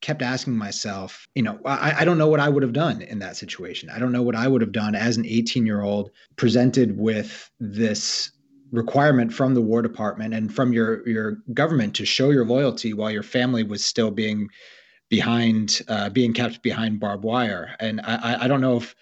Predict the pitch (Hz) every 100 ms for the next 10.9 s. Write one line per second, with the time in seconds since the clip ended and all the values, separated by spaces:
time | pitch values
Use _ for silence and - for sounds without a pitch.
0 | - - _ - 143 151 151 151 156 143
1 | 160 156 135 139 131 123 117 113 110 -
2 | 113 107 117 117 117 104 107 104 95 -
3 | _ _ _ _ - 127 - 107 104 104
4 | 107 107 104 110 104 113 107 107 107 120
5 | 113 110 107 123 - 156 135 139 143 -
6 | 139 139 147 135 135 - 127 139 127 160
7 | 196 104 - 110 107 139 131 113 101 95
8 | 95 95 98 90 87 - _ _ _ _
9 | 107 107 104 98 92 95 - _ - 131
10 | 117 110 120 123 123 113 113 104